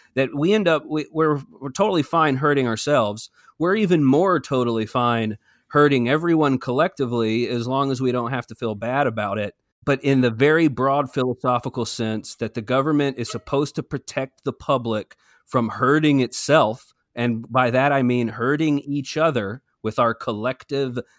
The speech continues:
action problem, then I don't see a fundamental philosophical problem with the government doing that. They're doing it with tobacco,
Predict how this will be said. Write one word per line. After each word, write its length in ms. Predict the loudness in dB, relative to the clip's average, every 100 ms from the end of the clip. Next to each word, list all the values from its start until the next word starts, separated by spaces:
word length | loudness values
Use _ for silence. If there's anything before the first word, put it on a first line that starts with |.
| _
action 520 | -6 -6 -6 -4 -2 0
problem, 640 | 0 0 -2 -8 -10 -12 _ _ _ _ _ _ _
then 120 | -6 -2
I 80 | -2
don't 300 | 2 2 2
see 160 | -2
a 80 | -4
fundamental 720 | -6 -4 -2 0 0 0 -2
philosophical 840 | -4 -2 -2 -2 -4 -4 -6 -10 -12
problem 720 | -6 -2 -2 -2 -4 -6 -10 _
with 140 | -10
the 60 | -6
government 320 | -4 -2 -2
doing 180 | 0 0
that. 180 | 0 -2
They're 120 | -2
doing 280 | 2 2 2
it 140 | 0
with 240 | 0 -2 -4 _ _
tobacco, 840 | -6 0 2 2 0 0 2 0